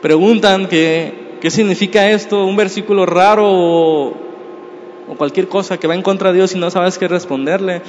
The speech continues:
Y dices, "Te voy a llevar con el pastor Chuy Olivares".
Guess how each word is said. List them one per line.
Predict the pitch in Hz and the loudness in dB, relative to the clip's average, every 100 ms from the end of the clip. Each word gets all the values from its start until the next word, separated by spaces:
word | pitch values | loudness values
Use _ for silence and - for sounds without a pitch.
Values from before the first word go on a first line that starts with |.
| - - - | -16 -14 0
Y | |
dices, | 147 165 156 | 2 2 0
"Te | 135 | 2
voy | 147 | 2
a | |
llevar | 170 156 147 147 | 4 2 2 0
con | 170 | -4
el | 151 | -2
pastor | 135 117 123 131 123 - - - - - | -4 -4 -4 -4 -6 -12 -18 -18 -20 -18
Chuy | - 123 | -8 -6
Olivares". | 143 147 120 120 - - | -4 -4 -4 -6 -14 -16